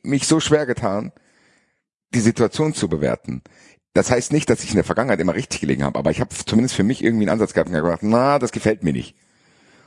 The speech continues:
Oder, ah, das ist geil. Oder, ja, das ist geil, haltet das mal aus, dann wird's geil. So, das war,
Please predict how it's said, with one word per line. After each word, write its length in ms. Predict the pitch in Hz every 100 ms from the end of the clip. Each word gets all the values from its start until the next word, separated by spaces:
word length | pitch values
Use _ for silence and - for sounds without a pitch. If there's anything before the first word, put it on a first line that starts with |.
| _
Oder, 200 | 92 92
ah, 160 | 104 127
das 160 | 113
ist 140 | 101 -
geil. 280 | 92 67 - - - -
Oder, 220 | 87 87
ja, 240 | 90 101
das 160 | 117 107
ist 140 | 98
geil, 200 | 117 120
haltet 240 | 117 110 101
das 140 | 95
mal 80 | 92
aus, 240 | 82 147
dann 160 | - 101
wird's 200 | 110 -
geil. 220 | 65 55
So, 200 | - 107
das 180 | 85 87
war, 140 | 104